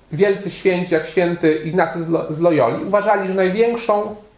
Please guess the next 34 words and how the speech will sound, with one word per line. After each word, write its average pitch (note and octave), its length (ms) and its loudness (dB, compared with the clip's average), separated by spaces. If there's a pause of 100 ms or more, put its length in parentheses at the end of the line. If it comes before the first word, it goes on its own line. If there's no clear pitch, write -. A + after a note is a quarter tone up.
(160)
rzeczą F#3+ 380 2
w - 20 -4
życiu G3+ 220 -4
duchowym G3 360 0
człowieka F#3+ 400 2
nie G3 120 -2
są F3 180 0
posty, - 640 0 (960)
nie F#3+ 220 4
jest F#3+ 320 0
ciągła F#3 360 2
modlitwa D#3+ 360 0
różańcowa, C3 760 0 (120)
nie F#3+ 220 2
jest F#3+ 240 0
odmawianie E3+ 760 0
psalmów F#3 540 -2
rano B2+ 220 0
i A#2 80 -6
wieczorem. A2+ 380 -2 (720)
Największą F3 480 0
rzeczą D3 280 0
w - 20 -6
życiu C3 180 -8
duchowym E3+ 280 -2
człowieka G#3 260 -4
jest A3+ 100 -2
rachunek D4 360 -4
sumienia. F3+ 380 -8 (1080)
Codziennie C4 460 0
przed - 240 -10
snem A2 400 -4
zapytanie A#3 440 -2
siebie, A2+ 340 -4